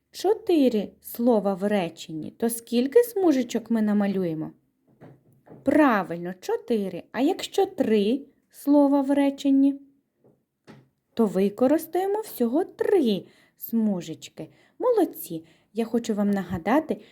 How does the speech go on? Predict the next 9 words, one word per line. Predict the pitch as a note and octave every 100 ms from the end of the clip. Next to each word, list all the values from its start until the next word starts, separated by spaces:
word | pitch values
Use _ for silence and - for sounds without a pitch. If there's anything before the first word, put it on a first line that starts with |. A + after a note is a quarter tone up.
| _
що | - G3+
смужки | G3+ G3 G#3+ E4 - - F3 - _ _ _ _ _ _ _
малюються | G#3 G3 F#3+ C#4+ C#4+ - - - _ _
або | - G3+ A3
викладаються | G3 F#3+ F3 E3 G3+ D4 C#4 C#4+ - -
зліва | E3+ E3+ F#3 D#3 D#3+ D#3+ G3+ - - _ _ _ _
направо. | F3+ F3+ F#3 C4 - D4+ D#4 A#3 F3 D#3 D#3 - _ _ _ _ _ _ _ _ _ _ _ _ _ _ _ -
Добре, | G#3 E3+ D3+ - - _ _ _ _ _ -
згадали. | E3+ G3 B3+ A3+ E3+ D#3+